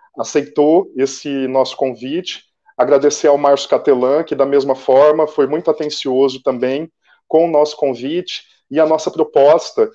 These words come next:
de participar de uma semana de debates interdisciplinares entre a geografia e esses outros campos do conhecimento, a sociologia, a filosofia e a ecologia,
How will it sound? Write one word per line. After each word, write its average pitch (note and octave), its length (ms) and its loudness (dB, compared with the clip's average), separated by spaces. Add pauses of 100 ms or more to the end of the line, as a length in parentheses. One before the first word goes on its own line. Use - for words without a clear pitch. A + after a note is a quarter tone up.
(220)
de B2+ 120 -12
participar D3+ 920 2
de D#3+ 640 -6
uma D3+ 180 0
semana D3 640 0
de C3 120 -8
debates C3+ 720 0
interdisciplinares C3 1160 -2 (260)
entre D3+ 580 -4
a C3 80 -2
geografia C#3+ 720 -2 (280)
e C3+ 80 -4
esses C#3 260 -4
outros D3 200 -2
campos C#3 280 -4
do C3+ 100 -8
conhecimento, C3+ 800 -4
a B2 40 0
sociologia, C3 880 -2 (280)
a B2 60 -4
filosofia D3 1040 0
e C#3+ 140 0
a C#3 80 6
ecologia, C3+ 720 0